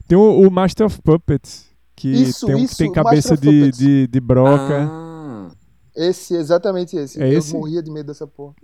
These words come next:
Speaker 1: Ah, é muito bom esse, esses bonequinhos.
Speaker 2: E é tudo em stop motion, né?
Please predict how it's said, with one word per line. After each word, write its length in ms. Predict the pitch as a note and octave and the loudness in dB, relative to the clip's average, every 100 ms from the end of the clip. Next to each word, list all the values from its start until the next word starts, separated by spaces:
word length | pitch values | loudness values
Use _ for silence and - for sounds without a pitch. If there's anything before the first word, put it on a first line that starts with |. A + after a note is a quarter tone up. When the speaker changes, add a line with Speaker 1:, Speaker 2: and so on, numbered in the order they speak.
| - | -6
Speaker 1:
Ah, 220 | B2+ D#3 | -2 0
é 100 | D#3 | 0
muito 260 | C#3+ C#3+ G3 | -2 -6 -4
bom 260 | C3+ C#3 | -2 -2
esse, 500 | D#3 - D3 C3+ B2 | -2 -4 -4 -4 -6
esses 240 | B2 - B2 | -10 -8 -6
bonequinhos. 760 | B2 C3+ B2+ - A#2 A#2+ - _ _ _ _ _ _ _ _ _ _ _ | -6 -8 -10 -12 -12 -14 -18 _ _ _ _ _ _ _ _ _ _ _
Speaker 2:
E 100 | E3 | -6
é 60 | F3 | -6
tudo 220 | F3 G3+ | -4 -8
em 40 | A3+ | -8
stop 280 | - G#3 | -4 -4
motion, 340 | F#3 F#3 - F3 | -4 -6 -6 -12
né? 120 | E3+ | -16